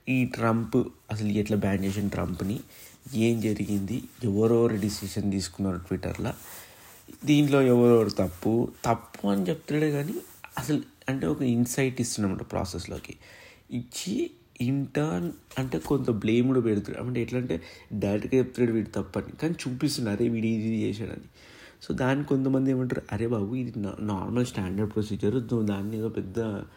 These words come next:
టీవీ నైన్ న్యూస్ లాగా చేస్తున్నావు" అని అంటారు అనమాట. So అదొక గోల నడుస్తుంది.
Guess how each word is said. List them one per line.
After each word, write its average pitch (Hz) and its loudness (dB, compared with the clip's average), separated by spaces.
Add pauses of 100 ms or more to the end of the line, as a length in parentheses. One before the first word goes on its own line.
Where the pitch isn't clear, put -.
(400)
టీవీ 107 0
నైన్ 117 0
న్యూస్ 107 0
లాగా 104 0
చేస్తున్నావు" 98 -2
అని 127 -4
అంటారు - -6
అనమాట. - -8
So - -12
అదొక 104 -4
గోల 92 -2
నడుస్తుంది. - -10